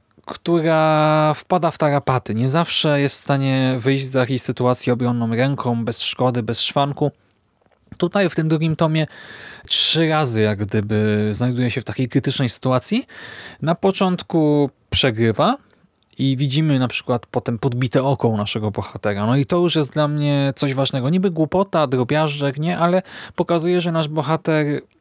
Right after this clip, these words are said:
nie jest Supermanem, tylko jednak człowiekiem, jakoś tam wyszkolonym, przeszkolonym, sprawnym w walce i w różnych innych sytuacjach, ale pomimo wszystko, no, może dostać w twarz, może zostać pojmany, pokonany. Potem mamy drugą taką sytuację, ale akurat tutaj ktoś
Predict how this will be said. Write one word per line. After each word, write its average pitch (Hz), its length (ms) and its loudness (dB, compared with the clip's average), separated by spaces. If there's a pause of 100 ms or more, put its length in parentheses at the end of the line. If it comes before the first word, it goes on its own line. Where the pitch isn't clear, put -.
(140)
nie 160 200 0
jest 147 240 0
Supermanem, 123 720 0
tylko 131 280 0
jednak 120 500 -2
człowiekiem, 120 560 -2
jakoś 123 220 0
tam 131 160 -2
wyszkolonym, 135 540 2
przeszkolonym, 143 720 0
sprawnym 123 500 0 (300)
w 117 120 -2
walce 151 460 2 (600)
i 131 120 0
w 123 40 0
różnych 135 320 2
innych 139 240 2
sytuacjach, 139 680 -2
ale 131 340 2 (160)
pomimo 147 300 0
wszystko, 139 600 -2
no, 143 200 0
może 147 360 0
dostać 131 440 0
w - 100 -10
twarz, - 300 -6
może 131 240 2
zostać 123 360 -2
pojmany, 113 580 0 (340)
pokonany. 113 540 -2 (500)
Potem 185 240 0
mamy 165 200 2
drugą 156 280 2
taką 143 200 2
sytuację, 143 480 0
ale 131 100 2
akurat 131 280 -2
tutaj 143 280 0
ktoś - 520 -2